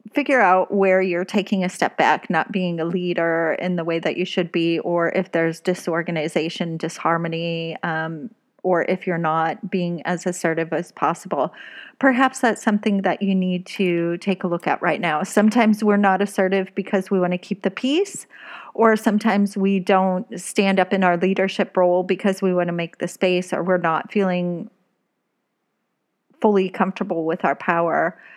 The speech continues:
Um, and disorganization, like, that can end up marring your energy from top to bottom. So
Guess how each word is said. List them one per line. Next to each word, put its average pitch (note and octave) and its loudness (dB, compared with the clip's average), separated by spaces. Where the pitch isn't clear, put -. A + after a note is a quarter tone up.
Um, F#3 0
and G3+ 4
disorganization, F3+ 0
like, - -8
that C#3+ 2
can F3 -2
end E3+ -2
up D#3+ 0
marring D#3+ -2
your D#3+ -2
energy D#3 -6
from D#3+ -6
top - -8
to - -20
bottom. G3 -2
So G3 2